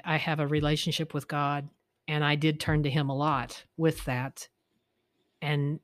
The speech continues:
it helped me through times like that. And sometimes there's, even those that did have that relationship had a hard time getting through those. But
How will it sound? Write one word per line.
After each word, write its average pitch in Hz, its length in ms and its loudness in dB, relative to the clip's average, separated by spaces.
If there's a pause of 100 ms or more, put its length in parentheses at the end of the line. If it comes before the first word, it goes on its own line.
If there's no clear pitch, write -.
it 165 140 4
helped - 380 2
me 156 160 4
through 151 240 -2
times 135 340 -4
like 135 200 -4
that. 127 260 -4 (600)
And 135 400 2 (280)
sometimes 214 760 4
there's, 175 440 4 (640)
even 185 280 4
those 175 280 2
that 156 200 -4
did 156 180 4
have 147 200 -2
that 135 160 -6
relationship 151 640 -2 (640)
had 160 260 0
a 139 40 4
hard 135 200 0
time 135 260 -4
getting 143 240 -6
through 139 200 -2
those. 127 420 -2 (760)
But 143 320 2